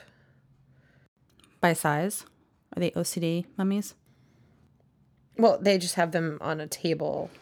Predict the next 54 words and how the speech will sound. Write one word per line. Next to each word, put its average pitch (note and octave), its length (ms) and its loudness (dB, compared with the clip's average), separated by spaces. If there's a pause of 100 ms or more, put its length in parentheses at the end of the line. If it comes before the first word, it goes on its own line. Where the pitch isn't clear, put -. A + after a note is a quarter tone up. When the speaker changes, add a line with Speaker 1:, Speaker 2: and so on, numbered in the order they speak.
(200)
Speaker 1:
Like, - 180 -6
this - 280 -8
is F#4+ 100 -4
a - 20 -12
snake, - 420 -6
this - 160 -14
is B3+ 100 -6
a F#4 60 -2
cat, - 400 -4
this - 180 -10
is - 120 -10
a D4+ 60 -2
mouse. G#3+ 380 -8 (2250)
I G#3 60 6
knew A3+ 160 8
it - 60 2
was G3 140 4
recent. F3 320 4
I E3+ 80 4
didn't E3 160 2
know D#3 140 4
it C#3+ 40 0
was - 280 -2 (460)
April, - 440 0 (160)
but, - 340 2 (640)
and F#3 120 6
it D#3+ 60 2
was, E3 160 -2 (100)
I E3+ 100 4
thought E3+ 160 4
it D#3 40 4
was D#3 100 4
Speaker 2:
I - 20 10
mean, G#3+ 60 8
Speaker 1:
this G#3 40 10
Speaker 2:
I G#3+ 40 10
don't A3 100 10
Speaker 1:
year. - 40 4
Speaker 2:
know G3 80 8
when F#3+ 200 6
they F3 120 6
found F3 240 4
it, D#3 40 4
but D#3 80 -4
this F3 180 4
is, - 120 2
this F3+ 200 0
article F#3 680 6
on F#3 80 4
Speaker 1:
Oh, E3+ 320 8
okay. - 20 10
Speaker 2:
C F3+ 60 10
N E3+ 80 6
N F3+ 400 6